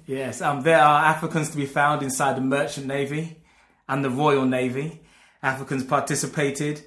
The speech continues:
throughout the Georgian period in the Napoleonic Wars on the British side.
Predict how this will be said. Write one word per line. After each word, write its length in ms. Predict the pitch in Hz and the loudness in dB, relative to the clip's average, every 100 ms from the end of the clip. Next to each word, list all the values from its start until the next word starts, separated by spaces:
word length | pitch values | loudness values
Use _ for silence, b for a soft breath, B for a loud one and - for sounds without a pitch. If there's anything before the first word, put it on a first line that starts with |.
| _ | _
throughout 280 | - 143 143 | -4 0 2
the 60 | 123 | 0
Georgian 400 | 135 147 135 127 | -2 -2 -2 -2
period 280 | 143 139 135 | 0 0 2
in 160 | 131 | 0
the 60 | 131 | 0
Napoleonic 500 | 131 139 135 131 127 | 0 -2 0 -2 -2
Wars 540 | 131 135 156 156 - - | -2 0 0 -2 -10 -8
on 120 | 131 | -6
the 80 | 123 | -6
British 320 | 143 135 127 | -6 -6 -6
side. 420 | - 123 127 151 | -4 -4 -4 -6